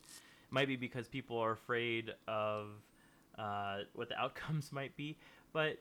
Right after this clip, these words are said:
at the very least, people are getting pretty engaged here. And so we saw, uh, you know, them shatter the turnout, um, on Tuesday, which,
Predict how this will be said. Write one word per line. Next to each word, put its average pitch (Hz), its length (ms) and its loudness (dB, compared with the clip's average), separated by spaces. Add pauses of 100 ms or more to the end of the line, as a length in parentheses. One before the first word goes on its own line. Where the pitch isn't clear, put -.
(200)
at 143 140 2
the 165 60 2
very 180 320 2
least, 165 260 -2
people 151 320 -4
are 131 200 4
getting 143 300 -2
pretty 151 240 -4
engaged 156 460 -6
here. 101 160 -2
And 107 140 -4
so 131 140 0
we 127 120 -2
saw, 131 440 2 (140)
uh, 113 160 0
you 110 80 -4
know, 107 280 -2 (280)
them 120 160 -4
shatter 139 420 2
the 110 100 -6
turnout, 104 540 -2 (140)
um, 101 440 -6 (460)
on 104 120 -4
Tuesday, 101 440 -4
which, - 340 -10